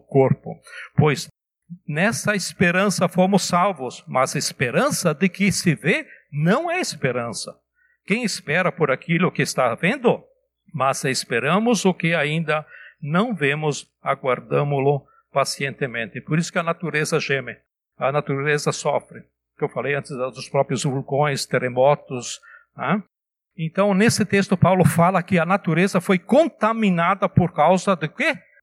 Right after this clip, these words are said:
Do nosso pecado. Lá em Gênesis diz: quando o homem pecou, "Maldita é a terra por causa de ti." Olha a nossa, nosso peso.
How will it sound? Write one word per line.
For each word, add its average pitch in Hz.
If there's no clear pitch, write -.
Do 123
nosso 135
pecado. 117
Lá 143
em 180
Gênesis 143
diz: 143
quando 175
o 160
homem 165
pecou, -
"Maldita 139
é 170
a 147
terra 139
por -
causa 139
de 151
ti." 175
Olha 190
a 180
nossa, 156
nosso 143
peso. -